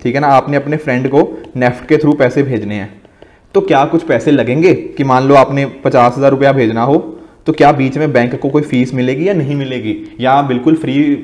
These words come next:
form में मैं पचास हज़ार रुपया भेज दूँ और कुछ मेरा कटे ही ना? तो देखो जो आरबीआई के द्वारा बोला गया है ना, आरबीआई ने बोला है कि अब से कोई भी charge neft के ऊपर नहीं लगेगा, ठीक है ना।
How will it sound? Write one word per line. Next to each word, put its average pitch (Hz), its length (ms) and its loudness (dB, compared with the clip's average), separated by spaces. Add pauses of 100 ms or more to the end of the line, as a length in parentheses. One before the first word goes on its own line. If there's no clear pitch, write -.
(140)
form 123 180 -2
में 127 100 -6
मैं 135 140 -6
पचास 117 360 -4
हज़ार 127 120 -2
रुपया 123 340 0
भेज 117 300 -2
दूँ 147 140 -2 (320)
और 120 100 0
कुछ 135 200 -2
मेरा 123 180 -2
कटे 117 240 -2
ही 120 100 -2
ना? 120 260 -8 (300)
तो 156 60 -6
देखो 160 200 4
जो 196 180 4
आरबीआई 135 420 4
के 175 100 2
द्वारा 139 240 4
बोला 120 260 2
गया 113 160 -2
है 113 100 -4
ना, 147 180 -4 (360)
आरबीआई 139 460 2
ने 165 120 2
बोला 123 260 2
है 131 420 -2
कि - 60 -8
अब 123 200 -2
से 151 220 -2
कोई 165 400 2
भी 117 460 -6
charge 127 440 -2 (100)
neft 123 420 -8
के 147 100 -4
ऊपर 143 580 -4 (160)
नहीं 135 260 -4
लगेगा, 95 380 -6 (240)
ठीक 113 100 -6
है 127 80 -2
ना। 175 220 -6